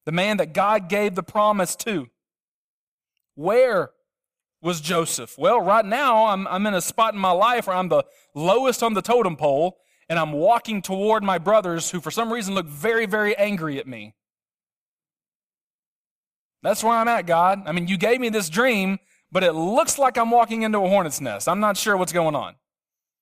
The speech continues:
What did Joseph want? He wanted to follow God. He wanted this dream that he gave Joseph.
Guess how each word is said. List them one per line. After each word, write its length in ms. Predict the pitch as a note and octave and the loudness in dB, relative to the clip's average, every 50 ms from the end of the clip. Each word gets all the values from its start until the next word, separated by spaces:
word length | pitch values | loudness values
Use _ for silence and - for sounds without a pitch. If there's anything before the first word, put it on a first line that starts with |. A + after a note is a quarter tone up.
| _ _ _ _ _ _ _ _ _ _ _ _ _ _ _ _ _ _ _ _ _ _ _ _ _ _ | _ _ _ _ _ _ _ _ _ _ _ _ _ _ _ _ _ _ _ _ _ _ _ _ _ _
What 280 | _ B2+ D3 F3+ G#3+ A#3 | _ -4 0 0 2 0
did 120 | A#3+ G3+ | 0 -4
Joseph 480 | E3+ D3+ G#3 G#3+ G#3+ - A3 G3 - F3 | -4 -2 -2 -2 -2 0 -2 -4 -2 0
want? 320 | F#3 F#3 E3 C3 A2 - _ _ _ _ _ _ _ | 0 0 0 0 -2 -10 _ _ _ _ _ _ _
He 160 | - D3 D3 | -8 -6 -6
wanted 420 | C#3 C#3 C#3+ D3+ D#3 D#3 D3 C3+ | -4 -2 0 0 0 0 -4 -6
to 100 | - C3+ | -10 -14
follow 640 | - - - C3 B2 B2 A#2+ A#2+ A#2 A#2 A2+ G#2+ _ _ _ _ _ _ _ A#2 G2 - - | -10 -4 -2 0 2 2 0 0 -2 -4 -6 -12 _ _ _ _ _ _ _ _ -20 -20 -18
God. 180 | - G2+ G2+ F2+ _ _ _ _ _ _ _ _ _ _ _ _ _ _ _ _ _ _ _ _ _ _ _ _ | -18 -18 -20 _ _ _ _ _ _ _ _ _ _ _ _ _ _ _ _ _ _ _ _ _ _ _ _ _
He 160 | - E3+ E3 | -8 -8 -8
wanted 680 | D3 C#3+ D3+ E3+ F#3 G3 G3 F#3 F3 E3+ E3 E3 D#3 _ _ _ _ _ _ _ | -8 -6 -2 0 0 0 2 0 0 0 -2 -4 -10 _ _ _ _ _ _ _
this 280 | C#3+ D#3+ F3 E3 - - | -8 -6 -6 -6 -6 -10
dream 840 | D#3+ D3 D3 E3 E3 F3 G3 G#3 G#3 F3+ D#3 D3 C#3+ C#3+ D3 D#3 D3+ _ _ _ _ _ _ _ _ _ _ _ _ _ - | -12 -14 -12 -10 -6 -4 -4 -2 -2 -4 -4 -6 -8 -8 -10 -12 -14 _ _ _ _ _ _ _ _ _ _ _ _ _ -8
that 160 | D#3 D3+ C#3+ | -6 -6 -6
he 260 | - - F3 F3+ F3 | -6 -8 -8 -6 -6
gave 360 | D3+ - F3+ F#3 F#3+ G3 F3 D#3 | -4 -2 -2 -2 -2 -2 -8 -8
Joseph. 640 | C3+ D3 A#2+ A2 - - - G#2 - - - _ | -10 -10 -10 -10 -10 -12 -12 -12 -16 -20 -20 _